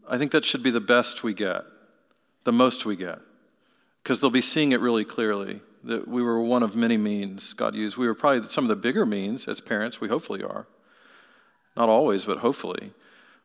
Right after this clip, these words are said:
But then when we get there, hopefully it's, "Yeah, thank you for, for that little bit, that tiny contribution <laughs> that you made through and by God's grace." But they're gonna see, "Wow, this,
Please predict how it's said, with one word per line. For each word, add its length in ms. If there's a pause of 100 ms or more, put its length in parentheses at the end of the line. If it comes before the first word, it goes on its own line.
(140)
But 80
then 120
when 100
we 60
get 180
there, 140
hopefully 280
it's, 220
"Yeah, 160
thank 320
you 180
for, 440 (100)
for 100
that 160
little 180
bit, 280 (840)
that 220
tiny 280
contribution 800 (140)
<laughs> 880
that 100
you 140
made 480 (600)
through 560
and 140
by 160
God's 240
grace." 440
But 240
they're 120
gonna 160
see, 560 (160)
"Wow, 300
this, 420